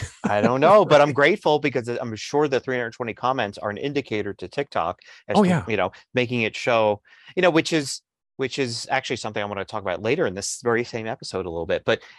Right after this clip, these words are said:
Speaker 2: yeah, the, um, having controversy is rewarded
Speaker 1: Yes.
Speaker 2: online. And if your topic is controversial, like, let's say it's politics, right? No matter what you're doing, whether it's Twitter or YouTube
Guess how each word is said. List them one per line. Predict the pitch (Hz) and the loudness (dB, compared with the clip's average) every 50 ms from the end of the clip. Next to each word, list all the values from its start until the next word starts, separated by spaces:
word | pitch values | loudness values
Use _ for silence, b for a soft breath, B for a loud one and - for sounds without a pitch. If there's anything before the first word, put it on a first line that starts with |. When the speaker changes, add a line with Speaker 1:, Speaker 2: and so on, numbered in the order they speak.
| B B _ | B B _
Speaker 2:
yeah, | 139 151 151 139 131 | 4 6 6 6 6
the, | 117 117 127 123 127 123 | 4 2 2 2 2 0
um, | - 117 113 113 110 107 107 107 107 - _ | 0 2 4 4 4 2 0 -4 -8 -10 _
having | - - 139 160 175 180 175 165 160 160 - _ _ | -4 -2 0 0 0 0 -2 -4 -6 -10 -12 _ _
controversy | - - 139 143 151 - 147 120 113 110 104 101 - - 107 98 98 98 - _ _ _ _ _ _ - | -6 -4 -4 -4 -4 -4 -6 -6 -4 -4 -4 -6 -6 -10 -10 -10 -10 -10 -14 _ _ _ _ _ _ -6
is | 120 98 95 | -6 -4 -2
rewarded | 113 113 107 98 95 104 113 127 147 165 180 175 165 127 - - - 104 - - _ _ _ _ - | -2 -2 -2 -2 -4 -6 -6 -2 0 2 2 2 2 0 -2 -2 -4 -8 -12 -14 _ _ _ _ -12
Speaker 1:
Yes. | 101 95 - - - - | -12 -12 -10 -12 -8 -4
Speaker 2:
online. | 107 107 110 107 107 113 123 139 151 147 135 110 95 90 85 78 b b b b b b _ _ | -2 -2 -2 -2 -2 -2 0 2 2 2 2 2 0 -2 -4 -8 b b b b b b _ _
And | 135 127 123 123 120 120 120 117 113 - - _ _ _ _ _ _ _ | 0 2 2 2 2 0 -2 -4 -6 -8 -14 _ _ _ _ _ _ _
if | 151 143 - - - | -4 -4 -4 -2 2
your | 147 147 139 131 120 - _ - | 2 4 4 4 2 -2 _ -12
topic | - - - 180 196 220 - - 151 98 - - _ _ _ | -8 -4 0 2 2 2 2 2 0 0 0 -4 _ _ _
is | 131 120 110 - | -6 -6 -6 -4
controversial, | - - 123 110 101 - 95 98 87 80 - - - - - _ - | -4 -4 -4 -4 -4 -6 -8 -6 -8 -6 -6 -8 -8 -10 -12 _ -8
like, | 110 92 - - - _ | -8 -8 -8 -12 -6 _
let's | 110 127 - - | -2 -2 0 2
say | 185 190 175 | 2 2 2
it's | - - - _ _ _ | 2 0 -6 _ _ _
politics, | - - - 101 123 170 160 - - - - - - - _ b b b b b b - | -8 -4 -2 0 0 0 0 -2 -6 -16 -18 -20 -20 -20 _ b b b b b b -8
right? | 95 85 92 101 - b b b b b _ _ _ _ | -6 -4 -4 -4 -4 b b b b b _ _ _ _
No | - 147 | 0 2
matter | 160 165 170 160 | 4 4 4 4
what | 190 202 - | 4 2 0
you're | 190 143 | 0 0
doing, | 127 131 101 92 90 | 2 2 2 0 -2
whether | 90 95 92 90 | -4 -6 -6 -6
it's | - - - | -8 -10 -12
Twitter | - - 156 156 165 160 156 - - | -4 0 2 2 4 4 2 2 0
or | 101 98 | -2 -2
YouTube | 92 101 113 117 113 - 123 120 117 113 110 | -2 -2 -4 -4 -4 -4 -2 0 0 0 -2